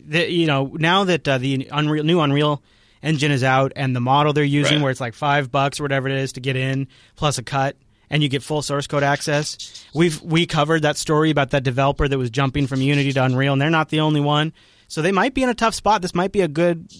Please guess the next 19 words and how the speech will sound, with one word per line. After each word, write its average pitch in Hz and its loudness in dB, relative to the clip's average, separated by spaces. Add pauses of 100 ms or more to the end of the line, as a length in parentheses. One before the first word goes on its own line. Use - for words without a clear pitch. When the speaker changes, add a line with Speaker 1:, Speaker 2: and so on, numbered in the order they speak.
Speaker 1:
uh, 87 -18
this 190 -12
might 214 -8
be 214 -14
good 202 -4
for - -10
them. - -14 (440)
You 165 -12
never 156 -10
know. 147 -6
Speaker 2:
Yeah, 104 -6
I 110 -2
think 139 -4
Unity's 104 -6
biggest 92 -10
thing 87 -8
is 80 -8
that - -14
they 92 -2